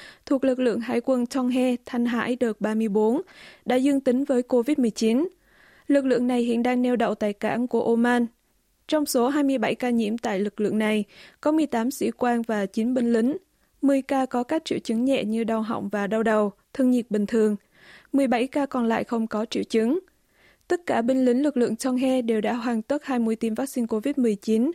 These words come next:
trước khi lên đường làm nhiệm vụ vào tháng mười một năm ngoái và mới tiêm mũi ba gần đây nhưng vẫn bị nhiễm bệnh. Sau khi thảo luận với chính quyền Oman,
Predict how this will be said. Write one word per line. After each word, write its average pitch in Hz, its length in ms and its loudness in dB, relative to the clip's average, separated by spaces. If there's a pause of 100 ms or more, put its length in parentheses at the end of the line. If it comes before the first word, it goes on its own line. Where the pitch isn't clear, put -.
(180)
trước 330 160 0
khi 277 160 0
lên 247 220 0
đường 220 220 2
làm 202 200 0
nhiệm 196 160 -2
vụ 202 160 0
vào 202 160 -4
tháng 214 280 -4
mười 254 100 0
một 202 240 -2
năm 208 120 0
ngoái 208 380 0 (480)
và 277 140 2
mới 254 240 2
tiêm 277 220 0
mũi 240 140 2
ba 240 160 0
gần 226 240 -2
đây 233 280 2 (200)
nhưng 233 180 0
vẫn 220 220 0
bị 233 120 2
nhiễm 202 240 -2
bệnh. 196 200 0 (800)
Sau 311 200 0
khi 294 160 2
thảo 247 180 0
luận 254 240 2
với 233 120 -2
chính 233 260 -2
quyền 247 200 2
Oman, 254 440 2